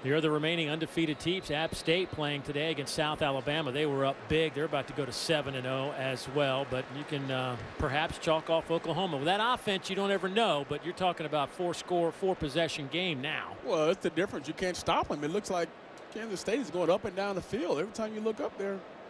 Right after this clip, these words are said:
Speaker 2: somewhere near their end zone. So even if you're scoring points, you can't match 'em point for point in that ball game. And Oklahoma looks to be in some serious trouble.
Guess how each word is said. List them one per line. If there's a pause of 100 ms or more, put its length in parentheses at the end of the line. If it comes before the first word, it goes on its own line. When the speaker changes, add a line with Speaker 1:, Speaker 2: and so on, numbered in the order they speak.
(160)
Speaker 2:
somewhere
near
their
end
zone.
So (380)
even
if
you're
scoring
points,
you
can't
match
'em (800)
point
for
point
in
that
ball
game.
And (1120)
Oklahoma
looks
to
be
in
some
serious
trouble.